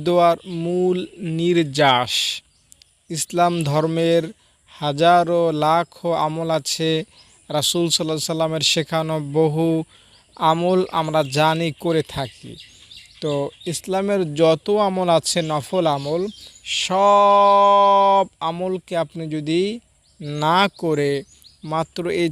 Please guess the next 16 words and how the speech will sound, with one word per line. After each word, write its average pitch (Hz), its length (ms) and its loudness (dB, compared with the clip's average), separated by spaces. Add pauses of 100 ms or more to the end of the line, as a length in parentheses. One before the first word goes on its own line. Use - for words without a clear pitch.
ছয়টা 180 480 0 (100)
তাসবিহ 190 720 -4 (260)
আমল 175 420 -2
করেন, 143 440 -2 (200)
পড়েন, 156 500 4 (760)
তাহলে 175 520 -2 (480)
ইসলাম 190 480 -4
ধর্মের 175 500 -2
যত 160 340 0
আমল 160 380 -2
আছে 156 280 -6
সব 196 500 2 (240)
কিছু 185 400 -8
করার 170 380 2 (500)
সওয়াব 180 580 -2 (100)
আপনি 180 300 -12